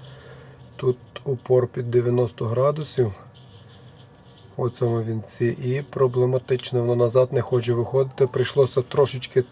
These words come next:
феном легенько нагріти оцю, розм'якчити верх, е, оцю от,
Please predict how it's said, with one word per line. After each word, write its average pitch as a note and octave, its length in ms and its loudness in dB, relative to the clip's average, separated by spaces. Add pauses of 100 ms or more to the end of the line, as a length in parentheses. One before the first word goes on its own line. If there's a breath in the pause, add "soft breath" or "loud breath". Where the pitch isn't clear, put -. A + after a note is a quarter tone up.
(320)
феном B2+ 440 4
легенько B2 440 2
нагріти A#2+ 460 -2
оцю, A#2+ 440 0 (800 loud breath)
розм'якчити B2 800 0
верх, A#2+ 460 2
е, B2 40 -2
оцю A2+ 600 0
от, - 400 -4